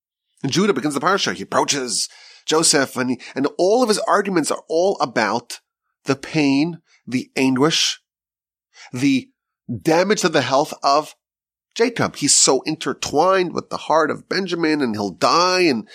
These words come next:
it's gonna be so miserable for Jacob if Benjamin is taken away. Joseph is saying, "I'm Joseph. I'm also the son of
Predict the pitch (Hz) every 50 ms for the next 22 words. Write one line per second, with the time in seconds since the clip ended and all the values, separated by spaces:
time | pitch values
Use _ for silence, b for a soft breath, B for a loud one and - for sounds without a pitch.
0 | B B B B B B B B - 143 - - 147 143 151 143 - 196 190 208
1 | 269 294 285 302 285 269 202 - 202 175 - - - - - 160 151 131 - 139
2 | 117 107 95 - - _ _ _ _ - 151 143 131 - - - - _ _ 98
3 | 101 127 127 131 131 110 120 107 104 98 92 85 92 95 - _ _ _ _ _
4 | _ _ _ _ _ _ _ _ _ _ _ _ _ _ _ _ _ _ - -
5 | - - 113 101 - - 95 95 87 80 - - - _ _ _ _ _ _ _
6 | _ _ _ _ _ _ _ _ _ _ _ _ _ _ _ _ _ _ _ _
7 | _ _ _ _ _ _ _ _ _ _ _ _ _ _ _ _ _ _ _ _
8 | _ _ _ _ _ B B B B B B B B B B B B _ _ _
9 | _ _ _ _ _ _ - - 151 175 180 165 156 - 170 160 - - 151 180
10 | 185 165 185 214 202 - - 113 101 - - - - - _ _ _ _ _ _
11 | _ _ _ _ _ - 175 - - - 170 185 - - 185 165 - 151 139 113
12 | 104 95 -